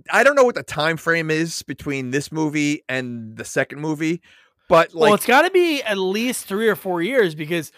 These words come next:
Speaker 2: Stewart wasn't in the second one. 'Cause if you remember the, the, in the f-, 'cause the first one and the second one, I feel are really close the way they came out.
Speaker 1: Correct.
Speaker 2: But she's married to that freaking, what's that guy's name?
Speaker 1: Yeah.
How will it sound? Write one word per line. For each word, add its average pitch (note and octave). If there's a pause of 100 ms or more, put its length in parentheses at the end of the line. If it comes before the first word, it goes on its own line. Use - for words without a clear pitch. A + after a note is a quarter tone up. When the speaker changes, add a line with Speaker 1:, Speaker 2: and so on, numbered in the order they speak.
(160)
Speaker 2:
Stewart C#4
wasn't G#3+
in F#3
the E3
second B3
one. C3+ (280)
'Cause F#3+
if G3+
you G#3+
remember G#3 (100)
the, E3 (680)
the, D#3+ (280)
in F3+
the F3
f-, - (140)
'cause G#3+
the G3+
first F#4
one G#4
and A#3
the -
second B3
one, G3
I D#3+
feel F#3+
are E3
really E3
close G#3
the -
way E3+
they D#3+
came D#3
out. D3+ (300)
Speaker 1:
Correct. D#3
Speaker 2:
But G3
she's G3+
married A3+
to A#3
that G#3
freaking, G#3+
what's G3
that A3+
guy's G#3+
name? E3 (480)
Speaker 1:
Yeah. D3